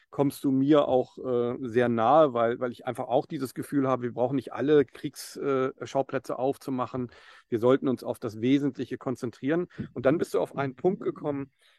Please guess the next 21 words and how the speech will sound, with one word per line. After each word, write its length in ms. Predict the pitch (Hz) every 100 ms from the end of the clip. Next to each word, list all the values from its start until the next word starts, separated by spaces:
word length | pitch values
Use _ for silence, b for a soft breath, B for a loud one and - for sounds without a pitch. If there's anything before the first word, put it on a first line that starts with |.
| b -
der, 380 | 131 123 123 120 _ _ _ _ _ _ _
und 80 | -
ich 80 | 120
denke 180 | 139 135
mal, 140 | 135
das 180 | 131 135
ist 300 | - - _ _ _ _ _ -
äh, 260 | 131 123 127
eigentlich 400 | 127 127 - - _
das 340 | 131 131 - 226 -
auch, 160 | 123 -
was 280 | 135 127
die 160 | - -
Essenz 500 | 123 - 147 170 -
vielleicht 300 | - 127 -
dieses 200 | 131 117
Interviews 640 | - 180 165 113 117 107
sein 260 | 117 107 110
könnte, 340 | - 113 151 B B B B
wo 120 | 131
dann 320 | 123 135 165